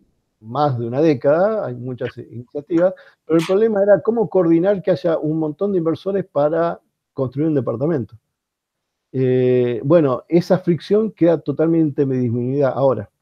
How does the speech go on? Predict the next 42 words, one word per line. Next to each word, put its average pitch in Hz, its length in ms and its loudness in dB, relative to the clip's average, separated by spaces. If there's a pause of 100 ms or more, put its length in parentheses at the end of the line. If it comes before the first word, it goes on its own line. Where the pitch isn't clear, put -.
(540)
Así 202 240 -2
como 202 220 2
apareció 151 480 2
el 208 60 0
mercado 156 500 4
de, 120 260 0
eh, 123 300 -4
de 117 420 -4
Google 160 420 2
AdSense, 143 760 -2
de, 120 220 -6
de, 117 300 -8
de, 120 280 -8
de 123 160 -10
publicidad, 139 720 2
que 127 120 -4
de 120 40 0
alguna 135 240 0
forma 151 240 -2
impulsó 127 440 -2
el 135 60 2
web 139 200 2
dos 127 200 -4
cero 131 380 4 (360)
y 127 100 -2
que 151 120 2
hizo 185 240 2
que 151 120 2
publicar 139 500 2
algo, 175 460 4
un 147 180 -2
aviso, 147 500 -2
pagar 131 200 0
un 143 140 -2
aviso, 147 360 -2
una 120 120 -6
campaña 139 680 -2
o 123 120 -4
recibir 143 500 -2
por 135 180 -2
publicar 131 460 -2
algo, 147 460 2